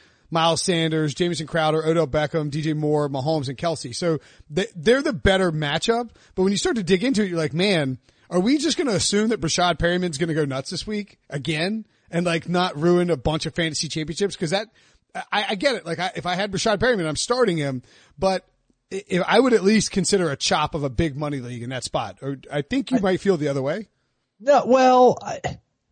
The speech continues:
Speaker 2: I go back and forth on it. I don't, first off, I don't like criticizing anyone who wants to do that 'cause it's not my money.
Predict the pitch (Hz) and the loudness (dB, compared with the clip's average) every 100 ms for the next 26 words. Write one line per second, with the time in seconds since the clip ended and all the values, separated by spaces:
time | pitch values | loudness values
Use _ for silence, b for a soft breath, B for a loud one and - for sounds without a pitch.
0 | _ - 240 269 175 151 143 123 - 95 | _ 2 6 6 6 4 4 2 4 2
1 | 90 98 104 180 214 240 - 196 156 - | 4 2 4 4 4 4 4 4 4 4
2 | 101 95 - 131 117 170 156 - 135 120 | 2 2 0 -2 2 4 6 4 0 0
3 | 120 - 120 113 131 123 123 117 110 120 | -2 0 2 4 4 4 2 0 2 4
4 | 113 113 107 107 92 101 - 147 156 175 | 4 6 6 6 4 2 2 4 6 6
5 | 185 - 160 - - 147 175 143 71 92 | 4 2 2 2 0 0 2 0 0 -2